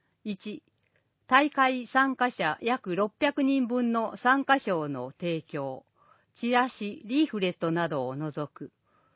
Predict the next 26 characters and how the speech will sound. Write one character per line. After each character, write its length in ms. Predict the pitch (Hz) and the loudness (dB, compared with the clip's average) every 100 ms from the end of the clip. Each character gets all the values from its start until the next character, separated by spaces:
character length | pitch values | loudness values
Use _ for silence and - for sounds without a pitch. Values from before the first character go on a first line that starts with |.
| _ _ - | _ _ 0
割 240 | 233 285 | 2 2
引 100 | 285 - _ | 0 -4 _
券、 360 | - 151 143 143 - | -4 -2 -4 -8 -8
招 260 | - 262 269 | 0 2 2
待 200 | 269 233 | 0 0
券 240 | 165 151 | -2 0
な 120 | 175 | -2
ど 160 | 165 131 | -2 -2
は 200 | 120 107 | -4 -6
可。 180 | - 139 - _ _ _ _ _ _ _ _ _ _ _ _ - | -10 -10 -12 _ _ _ _ _ _ _ _ _ _ _ _ -6
二、 220 | 202 196 _ _ _ _ _ _ _ - | -6 -6 _ _ _ _ _ _ _ 0
抽 160 | 330 | 2
選 260 | 311 302 285 | 4 2 4
会 280 | 262 247 233 | 2 2 2
用 260 | 220 214 | 2 0
景 300 | - 185 185 | -2 -4 -4
品、 380 | 165 165 151 143 - _ _ _ _ - | -4 -4 -4 -6 -14 _ _ _ _ -4
原 200 | 262 302 | 2 2
価 120 | 277 | 2
換 280 | 269 269 220 | 2 2 2
算 400 | - 147 139 139 - | -2 -4 -4 -8 0
三 260 | 240 277 | 2 4
千 220 | 262 254 | 2 0
円 240 | 233 202 - | 0 -2 -4
以 140 | 233 | -4
上 340 | 196 160 127 | 0 0 -2